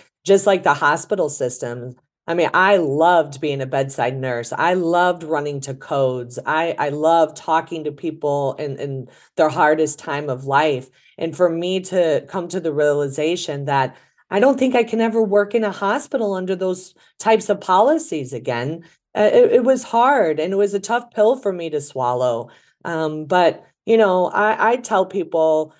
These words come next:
we need to put our faith in God and not man. And what we're doing and what we've done these days is we've made the government our God.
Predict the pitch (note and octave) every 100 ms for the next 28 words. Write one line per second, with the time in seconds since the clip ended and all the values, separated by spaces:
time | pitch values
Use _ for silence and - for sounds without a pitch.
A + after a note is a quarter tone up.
0 | _ _ _ A#3 G#3 F#3 A3 A#3+ A#3+ A3
1 | F#3+ - F3 E3 D#3+ F3+ E3 E3+ D3+ C#3+
2 | D3 C#3 C#3 C#3 - D#3 D3 C#3 - C#3
3 | B2+ B2 A#2+ - - D#3 D#3 E3+ G3+ F#3+
4 | G3 E3+ D3+ D#3 D#3+ D3 C3+ C3 C3+ A#2+
5 | D#3 D#3 E3+ F3+ F#3+ C#3+ D3 D3 D3+ D3
6 | C3+ C3 B2+ B2+ B2 D3 C#3 D3+ F3+ F#3
7 | D#3 D3 C#3+ C#3 C3 C3 C3+ D3+ C#3 D3
8 | C3 C3 B2+ A#2+ G2 - B2 C3 B2 A#2
9 | A#2 G#2 F2+